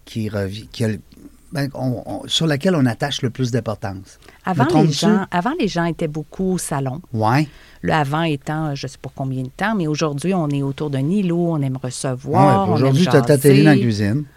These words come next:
Speaker 2: Absolument.
Speaker 1: Hein ? Ben oui. Ton écran géant, même plus dans le salon.
Speaker 2: C'est vrai.
Speaker 1: Hein ? C'est vrai, rendu dans, autour de l'îlot, on est tous là.
Speaker 2: Absolument.
Speaker 1: Moi, en tout cas, je parle pour ma paroisse, là, chez nous, nous autres, dans la cuisine, on voit la télé. Puis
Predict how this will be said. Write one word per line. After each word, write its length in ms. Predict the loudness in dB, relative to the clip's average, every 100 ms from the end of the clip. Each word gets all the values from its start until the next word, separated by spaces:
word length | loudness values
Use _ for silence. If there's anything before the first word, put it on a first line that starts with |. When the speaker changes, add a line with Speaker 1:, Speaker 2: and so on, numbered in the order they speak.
| _ _
Speaker 2:
Absolument. 420 | -8 -4 -2 -2 2
Speaker 1:
Hein ? 240 | 2 2 -2 -12 -20 -20 -6 0
Ben 140 | 4
oui. 340 | 8 8 6 2 -18 -18 -18 -2
Ton 140 | 4 6
écran 280 | 6 4
géant, 220 | 6 6 6
même 120 | 4
plus 100 | 4
dans 100 | 2
le 40 | 2
salon. 460 | 0 0 0 -2 -6 -20 -20 -20 -6
Speaker 2:
C'est 100 | -2
vrai. 200 | -2 -2
Speaker 1:
Hein ? 40 | -4
C'est 240 | -2 0
vrai, 420 | 2 2 2 0
rendu 240 | -2 -4 -2
dans, 160 | 2 2
autour 240 | 2 0
de 20 | 0
l'îlot, 280 | 2 0 2
on 80 |
est 80 | 2
tous 240 | 2 0 2
là. 240 | 2 2 -4 _
Speaker 2:
Absolument. 500 | -8 -8 -6 -6 -6 -8 -4
Speaker 1:
Moi, 120 | -2
en 40 |
tout 140 | 0 2
cas, 80 | 2
je 80 |
parle 160 | 2 -2
pour 100 | 0
ma 160 | 0 0
paroisse, 540 | -2 -2 -4 -6 -2
là, 100 | -2
chez 240 | 0 0
nous, 220 | 2 2 2
nous 120 | 2
autres, 140 | 0
dans 280 | 0 0 0
la 60 | 0
cuisine, 380 | 0 4 4
on 100 | 4
voit 120 | 4 2
la 40 |
télé. 240 | 2 0
Puis 80 | -2